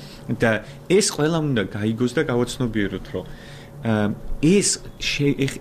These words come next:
ეხება ყველას. რომ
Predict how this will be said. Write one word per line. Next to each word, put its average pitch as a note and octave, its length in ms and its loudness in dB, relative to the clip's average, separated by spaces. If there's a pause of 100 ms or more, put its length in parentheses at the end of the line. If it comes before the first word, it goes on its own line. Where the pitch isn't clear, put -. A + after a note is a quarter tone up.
(140)
ეხება C3+ 420 4
ყველას. - 800 0 (1120)
რომ A2 180 4